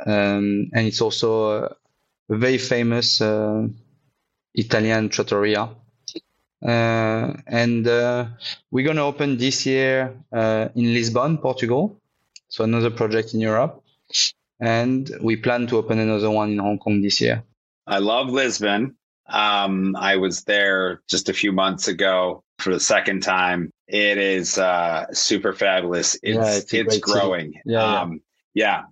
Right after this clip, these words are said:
Speaker 2: And that's, and I mean, looking for those areas where you're seeing the demographic growth, uh, certainly in certain demographics. I'm sure you, you probably pay attention to certain aspects of demographic, uh, demographic growth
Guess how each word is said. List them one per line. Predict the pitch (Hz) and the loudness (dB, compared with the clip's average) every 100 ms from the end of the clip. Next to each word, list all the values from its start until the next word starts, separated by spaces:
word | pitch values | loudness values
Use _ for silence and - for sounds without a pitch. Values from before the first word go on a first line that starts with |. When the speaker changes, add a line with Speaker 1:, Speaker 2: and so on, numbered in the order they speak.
| - | -6
Speaker 2:
And | 101 110 | -2 0
that's, | 117 110 - | 2 0 -2
and | - 110 104 101 | 0 0 0 -2
I | 110 | 0
mean, | 107 101 | 0 0
looking | 104 135 139 147 | 0 0 2 -2
for | - 127 | 0 0
those | 113 107 98 - | 2 2 0 -2
areas | 110 110 107 101 104 | 0 2 2 0 0
where | 98 | 0
you're | 92 | 2
seeing | - 110 101 95 | 0 0 2 0
the | 87 | 0
demographic | 95 92 90 92 90 87 92 87 - - _ - 87 | 2 0 0 0 0 0 -2 -2 -4 -16 _ -6 -4
growth, | 87 87 92 92 139 - - | 0 0 2 2 -2 -6 -8
uh, | - | -4
certainly | - 135 120 104 107 101 | 0 2 0 0 2 2
in | 95 107 98 87 | 0 0 0 0
certain | 82 - - 123 - 110 98 95 _ _ | 0 -2 2 2 2 0 0 -2 _ _
demographics. | 110 101 90 95 95 110 131 - | 0 0 0 0 0 -2 -2 0
I'm | 104 | 0
sure | - 107 | 0 2
you, | 92 92 87 - - - | 2 2 0 -8 -18 -8
you | 104 | -4
probably | 95 107 92 | 0 0 0
pay | 87 - 95 | 0 0 0
attention | 87 104 98 85 95 | 0 -2 0 0 -2
to | - 101 92 - - - - _ | 0 0 0 -2 -8 -16 -16 _
certain | - - 123 92 | -4 0 0 2
aspects | 98 110 - 98 - | 0 0 0 -2 -2
of | 80 | 0
demographic, | 98 92 90 87 82 87 78 | 0 0 0 0 0 -2 -2
uh, | 90 92 82 | 0 0 2
demographic | 95 92 - 85 80 - | 0 0 0 0 -4 -8
growth | - 90 98 92 87 - | -10 -2 0 0 -2 -6